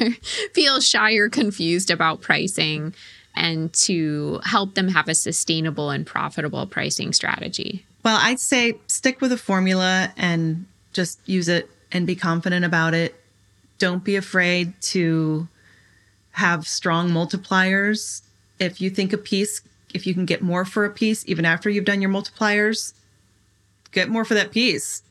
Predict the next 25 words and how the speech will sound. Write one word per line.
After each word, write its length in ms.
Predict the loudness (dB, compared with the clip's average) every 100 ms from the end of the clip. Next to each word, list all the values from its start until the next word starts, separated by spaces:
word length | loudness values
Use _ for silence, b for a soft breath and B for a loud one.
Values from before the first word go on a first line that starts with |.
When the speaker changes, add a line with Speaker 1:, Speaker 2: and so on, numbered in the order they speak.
| -2
Speaker 2:
You 120 | 2
know, 160 | 2 4
I've 200 | 2 2
done 140 | 2
that 160 | 2 0
with 100 | -4
some 180 | -4 -4
pieces 500 | -2 -4 -2 -4 0
where 100 | 0
I'm 100 | 0
like, 180 | 0 -2 -2
"Oh, 60 |
I 120 | 0
know 160 | 2 2
I 100 | 0
can 140 | 0 -4
get 140 | -4
more 180 | -2 -2
for 120 | -4
this 320 | -6 -6 -6
than 320 | -6 -4 -6 -8
just 240 | -8 -6 -4
my 80 | -4
traditional 440 | -4 -6 -4 -4
multipliers." 760 | -4 -6 -8 -4 -2 -2 -4